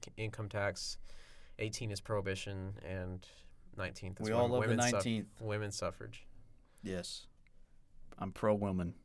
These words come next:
Speaker 1: Yes. We love women.
Speaker 2: We love women on the Sons of Antiquity podcast. We really
Speaker 1: Yes.
Speaker 2: do. Mm-hmm. Uh, can the cycle be reversed? Is there any, uh, evidence of that?
Speaker 1: Uh, not permanently.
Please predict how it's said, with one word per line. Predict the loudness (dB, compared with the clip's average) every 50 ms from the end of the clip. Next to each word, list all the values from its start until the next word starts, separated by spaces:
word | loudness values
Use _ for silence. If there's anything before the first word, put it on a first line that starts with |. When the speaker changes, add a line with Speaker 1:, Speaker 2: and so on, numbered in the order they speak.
| -20 -20 -20 -16 -10
Speaker 1:
Yes. | -8 -8 -6 -8 -10 -12 -16 -18 -18 -18 -18 -18 -18 -18 -18 -18 -16 -18 -18 -18 -20 -18 -18 -20 -18 -16 -12 -4
We | -2 0 2
love | 4 2 2 2 -2
women. | -4 -4 -2 -4 -4 -6 -8 -14 -8 -2
Speaker 2:
We | 2 4
love | 8 8 8 8 8
women | 8 8 8 10 8
on | 8 8
the | 6
Sons | 4 4 4 6 6
of | 6 6
Antiquity | 4 4 4 0 0 0 -4 -2
podcast. | 0 0 0 0 -2 -2 -4 -4 -4 -4
We | -2 0
really | 0 2 2 2
Speaker 1:
Yes. | 2 4
Speaker 2:
do. | 2 2 2 0 -2 -6 -12 -14 -14 -18 -18 -20 -18 -10 -6 -6
Mm-hmm. | -4 -4 -4 -4 -6 -8 -10 -18 -20 -20 -14 -8 -6 -6 -6 -6 -8 -14 -20 -20 -20 -20 -20 -20 -20 -20 -20 -14 0 6
Uh, | 8 8 8 8
can | 6 6 6 6
the | 4
cycle | 6 8 8 8 8 4 2
be | 2 4 4 6 6 6 6 6
reversed? | 4 6 8 10 8 8 6 2 -4 -10 -12 -16 -20 -20 -20 -20 -20 -20 -20 _ -20 -20 -20 -20 -20 -20 -20 -20 -20 -14 -4 -2
Is | 2 4
there | 4 4
any, | 4 4 2 2 0 -2 -6 -12 -14 -12
uh, | -12 -10 -10 -12 -12 -8 -4
evidence | 0 2 4 4 4 4 4 2
of | 2
that? | 0 0 0 -2 -6 -12 -20 -20 -20 -20 -20 -20 -20 -20 -20 -20 -20 -20 -20 -20 -20 -20 -20 -20 -20 -20 -20 -20 -20 -20 -14 -8 -2
Speaker 1:
Uh, | 2 4 6 6 6 6
not | 6 6 6 6 4 2
permanently. | 4 4 4 6 6 2 0 0 0 0 0 0